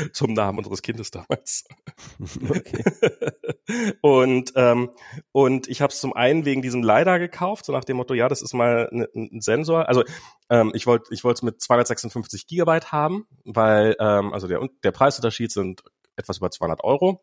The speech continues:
Speaker 1: zwischen der zwölf Variante und der Pro Variante.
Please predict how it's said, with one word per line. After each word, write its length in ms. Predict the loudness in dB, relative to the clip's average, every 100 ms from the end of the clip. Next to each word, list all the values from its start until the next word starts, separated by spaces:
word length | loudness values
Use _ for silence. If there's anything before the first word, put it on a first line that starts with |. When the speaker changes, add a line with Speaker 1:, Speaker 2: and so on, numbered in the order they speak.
| _
Speaker 1:
zwischen 500 | -10 -8 -6 -8 -8 _ 0
der 320 | 2 2 -2
zwölf 320 | 0 0 2
Variante 360 | 2 2 0 -4
und 140 | -6
der 80 | -6
Pro 240 | -6 -6 0
Variante. 440 | 2 0 -2 -8